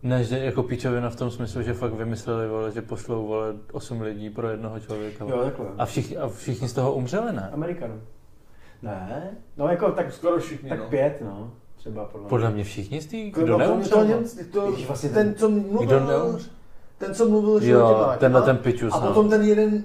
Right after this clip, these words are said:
Speaker 3: jeden týpek ještě.
Speaker 2: Jo,
Speaker 3: Myslím.
Speaker 2: pravda, vole, Tom Hanks nakonec nepřišel.
Speaker 1: Tom
Speaker 2: Nepřišel
Speaker 1: Hanks taky
Speaker 2: taky.
Speaker 1: umřel.
Speaker 3: Ten, ten jeden týpek, co chtěl původně odejít, jak popouštěli toho Němce.
Speaker 1: Ten přežil, jo.
Speaker 3: Ten podle mě přežil, ne?
Speaker 1: To nevím.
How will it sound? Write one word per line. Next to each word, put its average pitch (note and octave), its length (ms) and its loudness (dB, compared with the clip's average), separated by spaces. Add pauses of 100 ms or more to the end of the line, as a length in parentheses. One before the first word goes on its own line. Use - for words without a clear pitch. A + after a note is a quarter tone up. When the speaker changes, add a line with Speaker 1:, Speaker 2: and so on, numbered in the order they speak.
(100)
Speaker 3:
jeden G#3 300 0
týpek F3 380 -6
ještě. B2 300 -8 (460)
Speaker 2:
Jo, A2 80 -12 (120)
Speaker 3:
Myslím. D3 280 -2
Speaker 2:
pravda, C3+ 160 0
vole, A#2+ 240 -8
Tom A#2 140 -8
Hanks A#2+ 180 -8
nakonec A#2 340 -10
nepřišel. - 420 -14
Speaker 1:
Tom A#2+ 180 2
Speaker 2:
Nepřišel D#3+ 260 -2
Speaker 1:
Hanks D#3 160 -2
taky - 0 - (120)
Speaker 2:
taky. D#3+ 100 -6
Speaker 1:
umřel. D#3 220 -6
Speaker 3:
Ten, F#3+ 280 -2
ten G3+ 140 2
jeden G#3 240 2
týpek, - 300 0
co A3+ 120 0
chtěl G#3+ 200 6
původně G#3 520 2
odejít, G3+ 600 -2
jak D#3+ 120 2
popouštěli G3+ 680 2
toho G#3 200 -2
Němce. D#3 540 -2 (120)
Speaker 1:
Ten A#2 160 2
přežil, B2+ 400 0
jo. G2+ 260 0 (120)
Speaker 3:
Ten E3 140 0
podle D#3+ 220 8
mě D#3+ 120 2
přežil, G#3+ 340 -2
ne? B2+ 280 -4 (440)
Speaker 1:
To A#2 140 -2
nevím. G2+ 440 -6